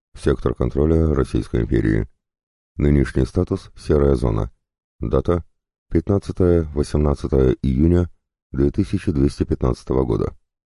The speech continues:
Между тем, адмирал Карл Юзефович без особых трудностей добрался наконец до звездной системы Сураж.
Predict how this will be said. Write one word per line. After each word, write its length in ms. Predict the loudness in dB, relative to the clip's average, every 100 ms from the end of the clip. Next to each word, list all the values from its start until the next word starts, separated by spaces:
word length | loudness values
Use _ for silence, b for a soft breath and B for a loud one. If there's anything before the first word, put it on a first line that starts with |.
| _ _ _ _ _ _ _ _ -2
Между 320 | 0 2 0
тем, 320 | 2 2 2 -2
адмирал 460 | -2 2 2 2
Карл 420 | 0 0 2 0 -2
Юзефович 720 | -2 0 -2 -2 0 0 -2 -8 _ _ _ -4
без 220 | -2 0
особых 380 | 0 0 -2 -2
трудностей 460 | -2 -2 0 0
добрался 420 | 0 0 0 0
наконец 420 | -2 0 0 0 0
до 140 | -2
звездной 340 | 0 0 0
системы 400 | -2 -6 -4 -4
Сураж. 400 | -2 -2 -2 -8